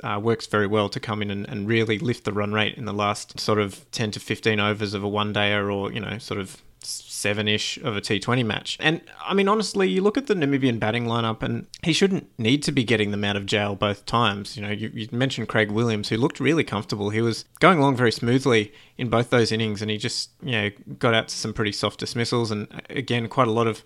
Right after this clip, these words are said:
I guess, ill discipline in, in the way that Namibia was batting, and that is something that,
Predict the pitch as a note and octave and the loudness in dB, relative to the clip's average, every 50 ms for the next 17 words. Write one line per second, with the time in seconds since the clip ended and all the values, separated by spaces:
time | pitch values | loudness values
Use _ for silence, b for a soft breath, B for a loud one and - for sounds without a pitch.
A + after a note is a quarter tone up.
0 | - - B2+ D3 C#3+ - - - - - - - - _ - E3 D#3 C#3+ B2+ C#3 | 0 2 4 4 4 2 -2 -4 -8 -10 -12 -14 -10 _ 4 6 6 6 6 4
1 | D3 C#3+ - D3+ - - E3 E3 E3 D#3+ D#3+ D#3 - - - D3 C#3+ C#3+ - - | 4 4 2 -2 2 2 2 2 2 0 -2 -4 -6 -2 0 0 0 0 0 0
2 | C#3 C3+ C3 C#3 C3+ C3+ B2+ B2+ C3 B2+ B2+ B2+ B2 A#2+ C3+ B2+ B2 B2 A2+ - | 0 2 4 6 4 4 4 2 0 2 0 0 2 2 2 2 2 2 0 2
3 | - B2+ B2+ B2+ B2+ B2+ A#2+ A2+ A2 A2 G#2+ - - - - - - - C3 B2+ | 2 2 4 4 0 -2 -2 -4 -4 -4 -6 -10 -14 -18 -16 -6 0 2 2 4
4 | A#2+ A#2+ A2+ - - A2+ G#2+ A2 A#2+ A2 G#2+ G#2+ G#2 G2 G2+ | 4 2 0 0 -2 -2 -2 -2 -2 -4 -2 -2 -4 -4 -6